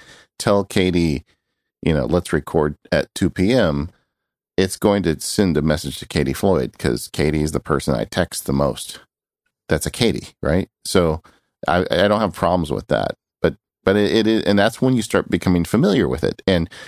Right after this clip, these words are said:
you start saying, "Wow, that was really great. It was smart. It knew how to do that." And then the next time you say, "Text Jennifer or tell Jennifer,"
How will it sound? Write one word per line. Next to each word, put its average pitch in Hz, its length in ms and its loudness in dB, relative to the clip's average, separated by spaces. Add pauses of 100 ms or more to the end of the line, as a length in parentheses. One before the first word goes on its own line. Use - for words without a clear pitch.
(120)
you - 80 0
start 107 160 0
saying, 117 220 0
"Wow, 117 180 2
that 139 120 2
was 101 120 0
really 98 160 2
great. 113 300 0
It 76 60 -2
was 76 140 0
smart. 82 360 0
It 76 100 0
knew 80 120 2
how 78 120 0
to 76 80 -4
do 82 160 0
that." 85 260 0 (680)
And 98 160 2
then 92 180 4
the 87 100 2
next 92 200 0
time 90 260 2
you 80 60 -2
say, 73 400 0 (560)
"Text - 320 -4
Jennifer 143 460 2
or 73 160 0
tell 78 240 0
Jennifer," 101 580 0